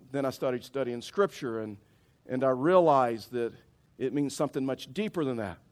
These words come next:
Because we can curse people without words. See, the word grumbling really for us is complaining.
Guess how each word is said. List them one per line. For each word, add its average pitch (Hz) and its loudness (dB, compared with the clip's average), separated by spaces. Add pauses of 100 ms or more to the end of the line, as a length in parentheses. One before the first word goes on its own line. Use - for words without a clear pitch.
(720)
Because 151 4
we 190 2
can 160 0
curse 208 4
people 139 -2 (320)
without 147 6
words. 156 6 (2750)
See, 180 2
the 180 2
word 180 4
grumbling 151 6
really 165 4
for 147 0
us 165 6
is 120 -14
complaining. 143 -2